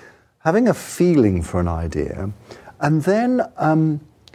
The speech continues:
working with the people I work with. There's one person I work with, and I've worked with on every single game that I've ever done, called Paul McLaughlin, except Populous. And he,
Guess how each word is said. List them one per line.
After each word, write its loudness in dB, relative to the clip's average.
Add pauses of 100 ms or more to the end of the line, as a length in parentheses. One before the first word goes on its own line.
(520)
working 0
with 2
the -6
people 0
I 4
work 2
with. -2
There's -2
one 2
person 0
I 0
work 0
with, -4
and -6
I've -4
worked 0
with -4
on -4
every 4
single 2
game 0 (880)
that 0 (360)
I've -4
ever 0
done, -4 (640)
called 0
Paul 2
McLaughlin, -2
except 0
Populous. -8 (120)
And -6
he, -2